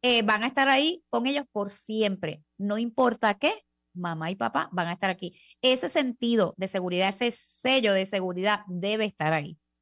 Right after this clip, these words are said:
debe estar ahí. Este, a lo mejor ustedes se lo dijeron, hablaron muy bien con él o con ella o con ellos. Sin embargo, pues, eh, si, si son hermanos, mire,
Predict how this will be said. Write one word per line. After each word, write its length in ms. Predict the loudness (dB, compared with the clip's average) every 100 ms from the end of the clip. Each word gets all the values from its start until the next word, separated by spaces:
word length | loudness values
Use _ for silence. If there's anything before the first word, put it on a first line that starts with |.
| _ _ -8
debe 240 | -2 -2
estar 180 | -2 -2
ahí. 200 | -2 -4 _ _ _ -2
Este, 720 | -2 0 0 2 2 0 -4 -2
a 100 | 0
lo 80 | 2
mejor 460 | 0 2 0 0 _ _ _ -6
ustedes 420 | -4 0 2 2
se 100 | 0
lo 100 | 0
dijeron, 600 | 2 4 4 4 -2 -10
hablaron 420 | -10 -6 -2 0 0
muy 220 | -2 -2
bien 320 | 0 0 -2
con 200 | -4 0
él 140 | 0
o 100 | 0
con 180 | 0 -2
ella 280 | 0 0 0
o 100 | -2
con 200 | -4 -4
ellos. 580 | 0 2 2 -2 -4 -10 _ _
Sin 260 | -10 -6 -4
embargo, 680 | 0 2 2 2 0 -2 -8 -4
pues, 280 | -4 -4 _ _ _ _ -2
eh, 260 | 0 0
si, 200 | -2 -8 -8
si 180 | -8 -2
son 180 | 0
hermanos, 560 | 0 2 4 2 0 -2
mire, 380 | -2 0 -2